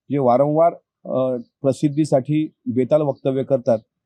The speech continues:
काल बारामती येथे असताना अजितदादांनी जे भाषण केलं, ते भाषण वेगळं, त्याचा वेगळा अर्थ काढून थेट प्रतिभा काकीच्या कुंकासोबत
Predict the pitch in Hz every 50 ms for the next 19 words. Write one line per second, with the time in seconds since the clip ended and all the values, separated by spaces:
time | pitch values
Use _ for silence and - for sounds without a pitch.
0 | _ _ _ _ _ - - 139 151 156 139 135 131 135 151 151 151 131 - 151
1 | 143 123 147 143 131 - - 143 139 147 156 143 127 131 151 151 139 143 139 131
2 | 139 139 147 170 185 190 170 139 123 113 - 143 139 131 117 123 110 113 123 160
3 | _ _ _ _ _ _ _ _ _ _ _ - 165 175 147 127 117 - 160 160
4 | 156 143 139 139 135 165 - - _ _ _ _ - - 135 127 - 123 127 135
5 | 147 147 180 190 180 160 143 135 151 131 131 139 143 127 101 101 _ _ _ _
6 | _ _ _ _ _ _ _ _ - 151 165 190 190 - _ _ _ _ _ _
7 | _ _ 135 135 123 127 160 160 175 175 180 185 - - 143 135 - - 156 139
8 | - 175 170 160 - - 151 151 151 143 - 180 190 180 - 180 165 160 190